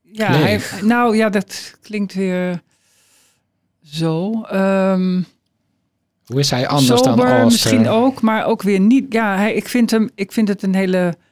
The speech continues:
Speaker 1: ja, eigenlijk, ik, ik gebruik toch maar weer dat woord, warmbloedig. Hij is, hij, hij portretteert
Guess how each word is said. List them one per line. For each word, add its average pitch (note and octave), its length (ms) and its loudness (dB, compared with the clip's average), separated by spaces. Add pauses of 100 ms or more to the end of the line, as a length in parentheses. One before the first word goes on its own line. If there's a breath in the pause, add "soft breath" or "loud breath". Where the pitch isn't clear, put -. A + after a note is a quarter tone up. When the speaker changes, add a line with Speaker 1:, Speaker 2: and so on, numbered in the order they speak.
(480)
Speaker 1:
ja, G3+ 160 -4
eigenlijk, E3+ 460 -6
ik, D#3+ 80 -10
ik - 120 -16
gebruik F3+ 280 -2
toch E3+ 140 -6
maar E3 160 -2
weer D#3+ 120 0
dat D3+ 180 -4
woord, F3+ 280 -2
warmbloedig. F3+ 580 -2
Hij F#3 320 0
is, - 200 -2 (240)
hij, F3+ 480 -4 (120)
hij E3+ 460 -4 (440)
portretteert F#3 1000 -2